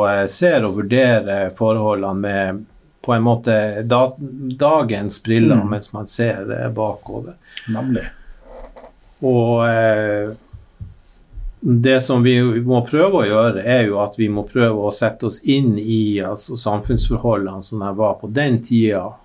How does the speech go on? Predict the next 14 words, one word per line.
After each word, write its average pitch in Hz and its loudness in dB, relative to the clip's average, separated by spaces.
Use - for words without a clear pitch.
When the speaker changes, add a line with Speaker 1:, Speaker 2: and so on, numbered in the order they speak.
Speaker 1:
og 104 -6
så - -8
prøve 120 2
å 95 -8
så - -18
forstå 117 -2
det 110 0
her, 104 0
eh, 95 0
arrangementet 104 -2
ut 104 0
fra 101 -8
datidens, 98 -2
eh, 95 -8